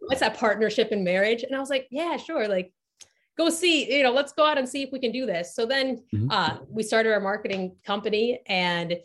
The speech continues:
Speaker 1: he's, he's taken that over and has done really well for, like, not having a complete marketing background. I think he learned enough from me over the last two years to, like,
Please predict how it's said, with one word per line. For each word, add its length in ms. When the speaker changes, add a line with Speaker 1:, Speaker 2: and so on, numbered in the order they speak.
Speaker 1:
he's, 360
he's 320
taken 280
that 140
over 280
and 240
has 160
done 160
really 340
well 300
for, 160
like, 140
not 180
having 320
a 280
complete 340
marketing 400
background. 560
I 60
think 180
he 100
learned 240
enough 220
from 140
me 140
over 140
the 60
last 340
two 140
years 360
to, 80
like, 300